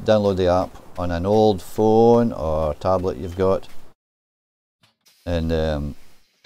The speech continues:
also download it onto your P C, link the two together, marry them, then you're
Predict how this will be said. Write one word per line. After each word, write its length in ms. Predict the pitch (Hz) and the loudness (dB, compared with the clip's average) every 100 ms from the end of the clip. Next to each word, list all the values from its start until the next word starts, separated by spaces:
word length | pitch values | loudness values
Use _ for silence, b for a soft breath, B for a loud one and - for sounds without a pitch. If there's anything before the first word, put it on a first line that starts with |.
| - - - _ - - - - - _ - - - - | -20 -20 -20 _ -20 -20 -20 -20 -20 _ -20 -20 -20 0
also 240 | 107 101 98 | 2 2 2
download 360 | 95 95 95 | 2 2 0
it 60 | 87 | 0
onto 240 | 87 87 | -2 -4
your 100 | 85 | -6
P 260 | - 92 87 | -6 -4 -4
C, 420 | - 92 95 90 - - | -4 -4 -2 -4 -6 -6
link 380 | 92 98 113 87 | 0 2 2 0
the 100 | 90 | -4
two 220 | 107 95 | -2 -2
together, 500 | 87 87 90 104 104 - - - | 0 2 4 4 4 -6 -14 -8
marry 300 | 85 95 95 | -2 0 0
them, 200 | 95 101 - - - - - - - - - - - - - - - | 0 -2 -6 -18 -20 -20 -20 -20 -20 -20 -20 -20 -20 -20 -20 -20 -10
then 180 | 90 | -6
you're 120 | 87 | -4